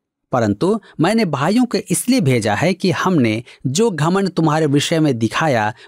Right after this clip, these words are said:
वह इस बात में व्यर्थ न ठहरे, परंतु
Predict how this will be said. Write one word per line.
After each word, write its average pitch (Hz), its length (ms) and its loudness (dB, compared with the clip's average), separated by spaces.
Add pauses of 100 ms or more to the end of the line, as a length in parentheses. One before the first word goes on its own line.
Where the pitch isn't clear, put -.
वह 170 240 0
इस 190 180 0
बात 156 380 -2
में 156 120 2
व्यर्थ 143 340 0
न 123 220 2
ठहरे, 104 500 -4 (200)
परंतु 127 460 0